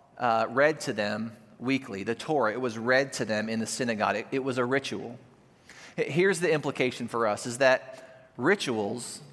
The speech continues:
can be void of righteousness. Let me say it again. Rituals can be void of righteousness. Paul, like James, says it's not enough just to hear the law, but watch this.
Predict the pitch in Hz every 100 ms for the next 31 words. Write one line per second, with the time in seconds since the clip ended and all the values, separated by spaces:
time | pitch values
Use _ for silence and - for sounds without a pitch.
0 | - - 131 120 113 127 131 120 113 104
1 | 110 101 - - - 113 - - - -
2 | - - - - _ - - - _ -
3 | - - 123 - 127 123 131 110 120 175
4 | - 139 113 113 131 - - - - -
5 | 143 131 127 117 120 143 120 110 104 113
6 | 123 - - - - 107 113 117 113 104
7 | - 110 - - - _ _ _ - -
8 | - 185 180 143 139 139 127 147 139 123
9 | 120 - - - - - _ _ _ _
10 | _ _ - - 135 123 147 147 143 139
11 | - 127 120 113 139 107 101 104 117 131
12 | 147 110 104 113 -